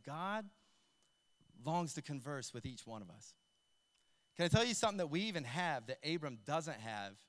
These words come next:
that allows us to hear his voice is we're given the scriptures, the Bible, the Word of God. That actually God has got promises for each one of us. He's got words to us that tell us about what life is about and what he thinks about us.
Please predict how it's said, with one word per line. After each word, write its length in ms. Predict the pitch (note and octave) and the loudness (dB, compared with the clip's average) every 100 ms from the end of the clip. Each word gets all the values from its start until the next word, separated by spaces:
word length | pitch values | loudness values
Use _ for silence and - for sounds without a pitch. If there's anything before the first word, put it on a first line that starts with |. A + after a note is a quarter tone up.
| _ _ _ - | _ _ _ -14
that 60 | C3 | -4
allows 300 | C#3+ C#3+ C3+ | -2 0 2
us 180 | F#3+ | 0
to 120 | - D#3 | -2 -6
hear 160 | C#3 | -6
his 100 | B2+ | -6
voice 340 | G#2+ B2 C3 C3+ | -8 -10 -10 -10
is 120 | B2 | -8
we're 100 | E3+ | -6
given 280 | E3+ C#3+ D3 | -4 -4 -4
the 60 | |
scriptures, 640 | C#3+ - G3 - G#2+ G2+ - _ _ _ _ _ _ - | -6 -4 -6 -6 -12 -14 -20 _ _ _ _ _ _ -18
the 80 | C#3 | -8
Bible, 420 | F3 F#3+ G3+ D3 | -2 0 0 -4
the 80 | B2 | -6
Word 280 | D3 F#3+ | -4 -4
of 80 | F#3+ | -4
God. 300 | D#3+ F#3 F3+ - _ _ _ _ _ - | -6 -8 -8 -14 _ _ _ _ _ -2
That 80 | E3+ | 2
actually 260 | G3 - | 4 2
God 320 | F3+ E3+ F#3 F3+ | 0 2 4 2
has 100 | D3+ | 0
got 200 | E3 - | -4 -4
promises 640 | - F#3 G3 F3 D3 B2 | -6 -4 -2 -4 -6 -8
for 140 | D3 | -6
each 200 | D#3+ F3 | -4 -4
one 220 | D#3+ F3+ | -2 0
of 60 | F#3+ | 2
us. 160 | D3 B2 | 0 -2
He's 140 | C3+ | -4
got 240 | E3+ E3 | -2 -2
words 340 | D3 F#3 G3+ - | -2 -2 -2 -4
to 160 | - | -6
us 180 | C#3+ B2 | -4 -4
that 180 | - A#2 | -8 6
tell 220 | - F#3+ | 8 8
us 180 | F#3+ - | 2 0
about 220 | C3+ C3 | 0 0
what 200 | C#3+ D#3 | 0 0
life 280 | D#3 F#3 F3+ | 2 0 0
is 140 | E3+ | -6
about 300 | C3+ C3+ A#2+ - - | -2 0 0 -2 -14
and 80 | - | -4
what 100 | D#3+ | -2
he 100 | F#3 - - | -2 -6 -4
thinks 260 | G#3 - | -2 -2
about 280 | F3 D3 C#3 | -4 0 0
us. 180 | A#2+ | 0